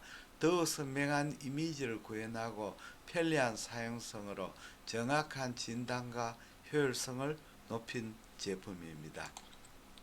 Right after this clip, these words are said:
그러면 정례 같이 한번 보시도록 하겠습니다. 이 환자는 삼십 세 남성입니다.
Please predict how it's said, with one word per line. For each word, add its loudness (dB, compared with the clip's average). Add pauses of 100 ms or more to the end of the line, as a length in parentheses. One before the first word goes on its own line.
(600)
그러면 2
정례 2
같이 -2
한번 0 (340)
보시도록 -2
하겠습니다. -6 (560)
이 4
환자는 2
삼십 0
세 0
남성입니다. -4